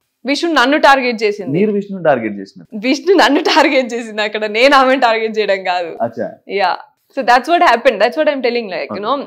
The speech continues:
Speaker 1: ఇప్పుడు వాళ్ళందరూ, ఇప్పుడు నేను నీ పక్కన కూర్చున్నా, నువ్వు నాతో నీ one on one మాట్లాడలేకపోతున్నావు అని అంటే,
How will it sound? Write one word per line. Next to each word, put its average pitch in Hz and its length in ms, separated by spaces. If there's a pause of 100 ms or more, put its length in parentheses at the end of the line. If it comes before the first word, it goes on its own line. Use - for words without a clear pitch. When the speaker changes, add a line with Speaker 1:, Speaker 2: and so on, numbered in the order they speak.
(100)
Speaker 1:
ఇప్పుడు 220 220
వాళ్ళందరూ, 240 640
ఇప్పుడు 226 480 (260)
నేను 226 180
నీ 220 60
పక్కన 214 320
కూర్చున్నా, 262 320
నువ్వు 262 140
నాతో 233 200
నీ 240 120
one 220 280
on 226 100
one 220 80
మాట్లాడలేకపోతున్నావు 202 1000
అని 190 120
అంటే, 196 500